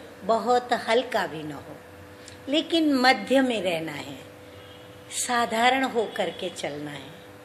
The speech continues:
मैं तो ये सुनकर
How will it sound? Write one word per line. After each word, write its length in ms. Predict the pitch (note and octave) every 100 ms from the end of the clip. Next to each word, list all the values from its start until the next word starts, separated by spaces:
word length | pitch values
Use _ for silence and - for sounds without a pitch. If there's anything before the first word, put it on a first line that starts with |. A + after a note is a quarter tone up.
| - - - - - - - - - - - - - - - F#3+
मैं 280 | G#3 A3+
तो 120 | - A3+
ये 200 | G#3 A3
सुनकर 600 | - G#3 G3 - E3+